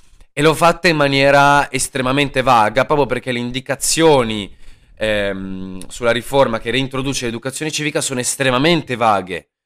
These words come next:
non danno dei programmi fissi. Ogni professore la rielabora in funzione di quella che è la sua materia. Ed è, chiaramente non è una colpa imputabile ai docenti, è un problema centrale, però ha delle conseguenze secondo me catastrofiche.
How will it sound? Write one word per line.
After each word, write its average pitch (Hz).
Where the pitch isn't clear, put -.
non 147
danno 170
dei 135
programmi 113
fissi. 101
Ogni 151
professore 147
la 147
rielabora 127
in 143
funzione 123
di 123
quella 120
che 131
è -
la 107
sua 104
materia. 104
Ed 147
è, 151
chiaramente 117
non 117
è 120
una 107
colpa 113
imputabile 104
ai 92
docenti, 80
è 117
un 127
problema 113
centrale, 95
però 147
ha 143
delle 120
conseguenze 117
secondo 117
me 107
catastrofiche. 107